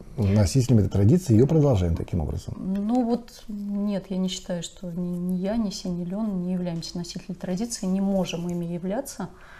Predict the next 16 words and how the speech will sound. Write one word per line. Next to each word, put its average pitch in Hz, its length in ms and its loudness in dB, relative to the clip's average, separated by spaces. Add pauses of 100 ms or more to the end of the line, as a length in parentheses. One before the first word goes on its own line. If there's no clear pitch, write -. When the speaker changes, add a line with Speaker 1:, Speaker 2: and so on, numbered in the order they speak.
(640)
Speaker 2:
Вот 202 280 -6
я 214 80 0
студентов 214 480 0
также 180 320 2
учу, 190 260 -2
у 285 80 4
меня 190 180 2
есть 196 180 -2
определение 185 640 -2
свое, 175 280 -2
носитель 107 440 2
Speaker 1:
Мгм. 85 100 0
Speaker 2:
традиции, 202 520 -4
это 101 100 0
Speaker 1:
Мгм. 92 160 2
Speaker 2:
кто? 165 180 -2